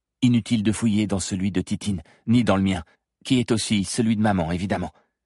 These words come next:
J'ai déjà vérifié ses empreintes sur le briquet.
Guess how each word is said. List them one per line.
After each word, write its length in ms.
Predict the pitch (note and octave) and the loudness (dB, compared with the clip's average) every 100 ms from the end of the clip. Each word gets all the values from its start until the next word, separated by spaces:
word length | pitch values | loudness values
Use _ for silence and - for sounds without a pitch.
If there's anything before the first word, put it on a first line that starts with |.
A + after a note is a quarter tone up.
| _ _ - | _ _ -6
J'ai 160 | B2 C3+ | 0 2
déjà 220 | B2 B2 | 2 0
vérifié 420 | A2 G#2 - G#2 | 0 -2 0 -2
ses 180 | G#2 F#2+ | -2 -2
empreintes 340 | F#2 - F#2 | -2 -2 -6
sur 100 | - | -2
le 100 | G2 | -2
briquet. 320 | E2+ F#2 E2+ | -2 -4 -8